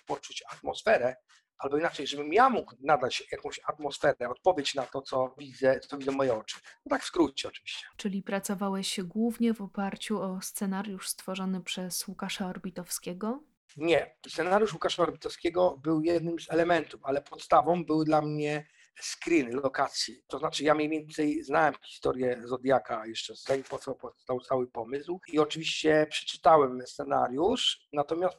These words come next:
Speaker 1: najważniejszym elementem było dla mnie wyobrażenie sobie klimatu gry. To obraz najbardziej działa na mnie, na moją wyobraźnię i dzięki temu, że Krzysztof dostarczył mi pierwsze fragmenty gry, a w zasadzie screeny lokacji,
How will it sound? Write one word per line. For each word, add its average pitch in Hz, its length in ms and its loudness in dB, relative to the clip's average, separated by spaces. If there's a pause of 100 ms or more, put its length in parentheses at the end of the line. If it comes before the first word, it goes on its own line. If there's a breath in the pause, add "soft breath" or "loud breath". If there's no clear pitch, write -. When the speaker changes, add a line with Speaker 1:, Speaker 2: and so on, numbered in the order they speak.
(100)
Speaker 1:
najważniejszym 160 720 2
elementem 165 580 2
było 151 240 4
dla 156 100 0
mnie 165 120 -6
wyobrażenie 156 640 0
sobie 147 460 -2 (120)
klimatu 170 500 4
gry. - 240 -14 (300)
To - 140 4
obraz 208 460 8
najbardziej 139 420 4
działa 123 260 6
na 110 120 -4
mnie, 113 200 -10
na 131 80 0
moją 135 220 2
wyobraźnię 135 720 2
i 113 120 -20
dzięki 151 340 -8
temu, 160 240 4
że 123 220 2 (140)
Krzysztof 143 400 -2
dostarczył 139 480 0
mi 131 60 -12
pierwsze 147 380 -2
fragmenty 135 520 -4
gry, 131 160 2
a 123 80 8
w 120 40 -4
zasadzie 127 300 -6
screeny 143 640 -2
lokacji, 165 640 -2